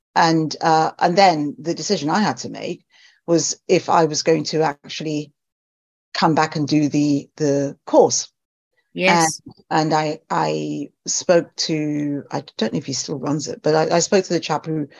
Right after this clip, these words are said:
Speaker 1: who ran the course, and he was actually incredibly nice. He really, really was,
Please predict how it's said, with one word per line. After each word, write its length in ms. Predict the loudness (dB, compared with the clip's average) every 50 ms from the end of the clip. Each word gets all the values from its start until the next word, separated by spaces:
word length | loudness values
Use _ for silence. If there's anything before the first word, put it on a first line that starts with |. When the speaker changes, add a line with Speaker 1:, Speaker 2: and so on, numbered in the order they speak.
| -20 -20 _ _ -2
Speaker 1:
who 120 | 2 4
ran 220 | 4 4 4 2 2
the 80 | 0
course, 280 | -2 -2 -4 -4 -4 -6 -10 -18 -4 _
and 140 | 6 8 8
he 100 | 8 8
was 100 | 8 6
actually 460 | 4 4 2 0 2 2 2 2 2 0
incredibly 500 | -2 0 2 2 2 2 0 -2 -4 -6
nice. 340 | -6 -8 -8 -10 -12 -14 -14 -14
He 220 | _ -6 -4 -4
really, 480 | -2 -2 0 2 2 2 2 2 0 0
really 320 | -2 -2 -4 -4 -4 -4
was, 400 | -6 -8 -12 -14 -12 -12 -12 -12